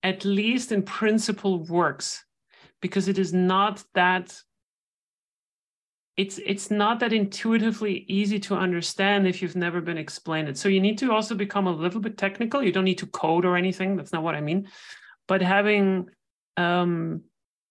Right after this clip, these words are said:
analytical skills, at least in principle, right? So, like, how to understand what data is and how to go into a database and also do some analysis. Chat G P T can help you with this,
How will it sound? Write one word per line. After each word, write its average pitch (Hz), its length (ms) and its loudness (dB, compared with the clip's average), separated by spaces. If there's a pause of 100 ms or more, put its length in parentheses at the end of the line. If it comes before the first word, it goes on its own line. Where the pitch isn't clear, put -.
(240)
analytical 190 560 0
skills, 156 540 -4
at - 240 -12
least 180 460 -2 (120)
in 165 640 -2
principle, - 760 0 (200)
right? 165 280 -2
So, 175 140 -4
like, 165 180 -2
how 175 200 2
to 175 180 -2
understand 170 800 0
what 170 260 -6
data 175 320 2
is 139 380 -4
and 156 240 -6
how 165 280 -2
to 156 840 -4
go 180 240 4
into 170 200 0
a 160 60 -4
database 165 580 0
and 170 80 0
also 160 200 -2
do 160 160 -4
some 156 240 -4
analysis. 156 580 -2 (380)
Chat 196 180 -2
G 233 140 -2
P 226 120 -4
T 233 140 -2
can 226 140 0
help 226 280 2
you 226 120 2
with 190 240 2
this, 247 320 -4